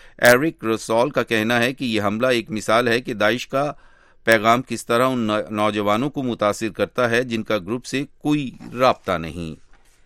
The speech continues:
وائٹ ہاؤس کا کہنا ہے کہ اتوار کے روز ہم جنس پرستوں کے کلب میں اندھا دھند فائرنگ سے ہلاک ہونے والوں کے خاندانوں سے تعزیت کے لیے صدر براک اوباما اس جمعرات کو ریاست فلوریڈا کے شہر اورلینڈو جائیں گے۔ امریکہ کی تاریخ میں ہونے والا یہ بدترین قتل عام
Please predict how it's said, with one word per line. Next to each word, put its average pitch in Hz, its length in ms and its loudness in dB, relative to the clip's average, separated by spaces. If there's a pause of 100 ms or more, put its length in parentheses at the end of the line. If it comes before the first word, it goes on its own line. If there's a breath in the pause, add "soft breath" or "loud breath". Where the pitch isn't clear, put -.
(460 soft breath)
وائٹ 127 260 4
ہاؤس 156 180 4
کا 196 100 0
کہنا 160 340 4
ہے 170 100 2
کہ 156 120 -6
اتوار 123 320 4
کے 131 180 -4
روز 131 220 -4
ہم 120 160 0
جنس 113 240 -4
پرستوں 113 420 -4
کے 151 180 -6
کلب 131 360 -2
میں 135 160 0
اندھا 113 240 2
دھند 110 300 -2
فائرنگ 113 260 2
سے 127 160 -4
ہلاک 107 320 2
ہونے 110 180 -2
والوں 107 240 2
کے 127 120 -6
خاندانوں 101 520 0
سے 147 180 -6
تعزیت 107 540 -2
کے 120 120 -4
لیے 104 280 -2 (380 loud breath)
صدر 131 280 0
براک 117 320 4
اوباما 113 380 0
اس 131 180 -8
جمعرات 113 440 0
کو 135 140 -4
ریاست 107 420 -2
فلوریڈا 110 400 0
کے 104 140 -6
شہر 110 380 0
اورلینڈو 98 500 -2
جائیں 110 340 -2
گے۔ 117 160 2 (400 soft breath)
امریکہ 123 400 2
کی 143 140 -6
تاریخ 113 360 0
میں 113 100 0
ہونے 107 220 -2
والا 107 240 4
یہ 127 180 -2
بدترین 113 600 -2
قتل 110 440 -2
عام 104 200 0